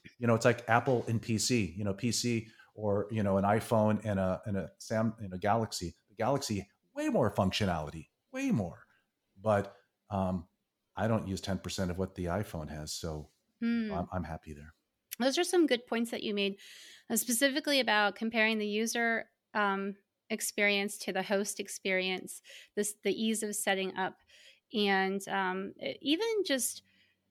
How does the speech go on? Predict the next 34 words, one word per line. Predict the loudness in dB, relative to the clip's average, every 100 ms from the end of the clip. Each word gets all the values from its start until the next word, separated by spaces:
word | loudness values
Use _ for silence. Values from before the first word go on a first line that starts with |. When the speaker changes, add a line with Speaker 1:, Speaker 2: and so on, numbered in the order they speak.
| _ _ _ _ _ -20 -20 _ -2
Speaker 2:
a | 2
lot | 6 8 8
of | 4
people, | -4 -2 0 2
and | 2
myself | 2 0 2 0 2
included, | -4 -2 -2 0 2 2 0 -14 _ _ -20 -20 _
you | -2
know, | 0 0 -2
went | -4 0 0 0
to | 0
Mighty | 0 0
Networks | 0 -2 -2 -4
because | -8 -2 -2
of | -2 -2
the | 0 2 2 -2 -8 _ -20 _ _ -2
visual, | 4 4 4 0 -2 -4 -10 _ _ _ _
because | -2 0 0
of | 0
the | -4
visual | 0 0 2 0 0
aspect. | 0 -4 -6 -4 -6 -6 -6
And | -2 -2 -6 -18 -10 4
I'm | 6
in | 8
a | 6
couple | 2 -2 -2
circles, | 0 -2 -2 -4 -4 -10 _
<clears throat> | -2 0 0 -6 2
and | 4 6
I, | 2 0 -16 _ _
I | 10
don't | 10 10
really | 4 0